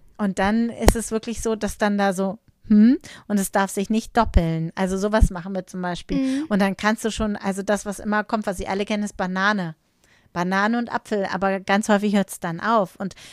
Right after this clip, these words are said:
Speaker 1: wir denken, „Hey, das kann doch nicht sein“, aber es ist so. Und auch diese Kinder kriegen wir. Und ich werd deinen Gedanken aber mittragen, zu gucken, hm, mal fragen, wo sie das herhaben, weswegen sie sich,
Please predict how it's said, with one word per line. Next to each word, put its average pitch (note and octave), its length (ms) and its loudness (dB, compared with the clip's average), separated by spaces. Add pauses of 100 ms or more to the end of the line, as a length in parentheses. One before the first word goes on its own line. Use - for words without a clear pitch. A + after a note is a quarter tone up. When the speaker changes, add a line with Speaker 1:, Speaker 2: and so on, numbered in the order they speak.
(140)
Speaker 1:
wir F#3+ 100 -6
denken, F#3+ 220 -4
„Hey, F3 140 0
das D#3+ 140 -8
kann G3+ 160 -4
doch A#3+ 80 0
nicht F3 200 -4
sein“, G#3 420 -4
aber F#3+ 120 -4
es F3+ 120 -6
ist A3 260 -8
so. D#3 220 -6 (340)
Und G#3 120 -4
auch F#3+ 160 0
diese A3 300 -2
Kinder F3+ 340 -4
kriegen E3 460 -6
wir. D#3 260 -6 (560)
Und A3+ 160 0
ich A3 140 -4
werd A#3 180 2
deinen G#3 180 2
Gedanken A3+ 360 -2
aber G3+ 200 -2
mittragen, G#3 560 -4
zu - 120 -10
gucken, A3+ 600 -4
hm, A#3 340 4
mal G3 140 0
fragen, G3+ 580 -2
wo G3+ 120 -4
sie F#3 120 -6
das - 260 -8
herhaben, F#3+ 500 -2
weswegen F3 380 -8
sie E3+ 120 -8
sich, F3 240 -12